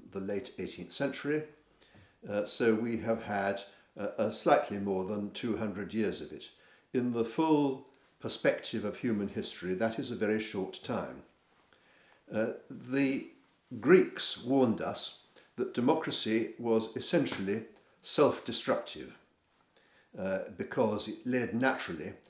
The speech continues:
to, uh, faith in demagogues who absorbed power with popular support, uh, in their own interest.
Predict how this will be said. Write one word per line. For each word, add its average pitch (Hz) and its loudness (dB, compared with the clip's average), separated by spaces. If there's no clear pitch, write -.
to, 104 -4
uh, 101 0
faith - -2
in 101 -4
demagogues 101 2
who 104 -2
absorbed 117 2
power 90 0
with 98 -4
popular 95 0
support, - -6
uh, 101 -6
in 107 -2
their 104 0
own 104 0
interest. - -4